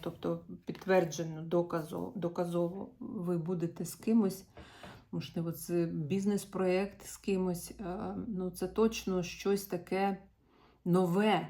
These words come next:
абсолютно у серпні місяці. Знов повторюю, нехай це буде після дванадцятого серпня, коли завершить Меркурій ретроградити. Добре? Нехай там буде вам вдача і нова пропозиція.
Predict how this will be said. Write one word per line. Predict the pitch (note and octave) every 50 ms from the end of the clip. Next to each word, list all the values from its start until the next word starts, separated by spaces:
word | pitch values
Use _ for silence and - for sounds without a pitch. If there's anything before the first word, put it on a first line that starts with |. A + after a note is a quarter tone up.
| - -
абсолютно | - F3 - - - - - F3+ F3+ G3 G3+ F3+ - - - E3 D#3+ - - - -
у | - E3
серпні | - - F3+ E3+ E3+ - - - E3+
місяці. | E3+ F3 F3+ E3+ - - - - - - -
Знов | D#3 E3+ F#3+ F#3 G#3 G#3+ G#3+
повторюю, | - F#3+ - - - - E3+ E3 E3 E3
нехай | E3+ F3 F3 E3+ - - F#3+ G#3 A3+
це | A3+ - - B3+
буде | A3+ F#3 E3 D#3+ F3 F3+ F3+ F3+ G3+ G#3 A3 - - - - - - - - - - - _ _ -
після | F3+ F3+ F#3 F3+ - G#3+ G#3+ G#3 G#3 G#3 - -
дванадцятого | F#3 D#3 D3 F3 E3 E3 E3 F3 E3+ - G3+ F#3+ - G3 F3+ F3+ F#3
серпня, | F3+ - - F3+ F3 F3+ F3+ - F3 E3+ E3+ E3+ E3+ E3+ - - _ _ _ _ _ _ _
коли | - E3+ D#3+ F3 F#3 G3+
завершить | G3 F#3 F#3 E3+ E3+ F3 F#3+ G3 - - - G3+ - -
Меркурій | - F3+ E3+ E3+ E3+ - - G3 G3 G3
ретроградити. | F3+ E3+ E3+ E3+ F3 F3+ E3+ D#3+ F3 E3+ F3+ F3 F3+ F3 - - -
Добре? | E3+ G3+ G3+ A3 A3+ A#3+ A#3+ G#3+ - - _ _ _ _ _ _ _ _ - - - - _ _ _ _ _ _ _ _ _
Нехай | - F3 D#3 D3+ - F#3 - -
там | - A3 G#3 F3+
буде | E3 F3+ F3+ F3+
вам | F3+ F3 F3+ F3+ F3+
вдача | E3+ F3+ G3 G3+ G3+ - G3
і | F3+
нова | F3+ E3+ E3 F3 F3+
пропозиція. | F3 - F3+ F3 - F3+ E3+ E3 E3 E3 D#3+ - - - - E3 F3